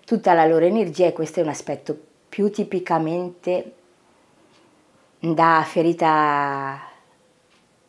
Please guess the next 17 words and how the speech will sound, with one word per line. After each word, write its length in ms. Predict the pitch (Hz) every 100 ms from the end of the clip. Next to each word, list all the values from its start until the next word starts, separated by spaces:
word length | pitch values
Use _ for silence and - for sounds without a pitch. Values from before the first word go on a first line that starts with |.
| _ _ _ _
dell'umiliazione. 1200 | 160 160 156 151 143 139 - - 131 127 233 - - - - - - - - _ _ _ _ _ _ _ _ _ _ _ _ _ _
E 120 | - 196
comunque 420 | 214 220 214 196
io 120 | 208
in 260 | 202 196 185
alcuni 340 | 175 214 208
video 220 | 220 190
ho 40 | 180
spiegato 580 | - 208 180 208 190 156
che 80 |
queste 260 | 151 165 170
ferite 320 | 180 180 180
spesso 400 | 170 170 175 180
si 160 | - 160
innestano 520 | 156 156 - 151 147
l'una 240 | 147 147
sull'altra, 800 | 135 - 143 131 120 - - 277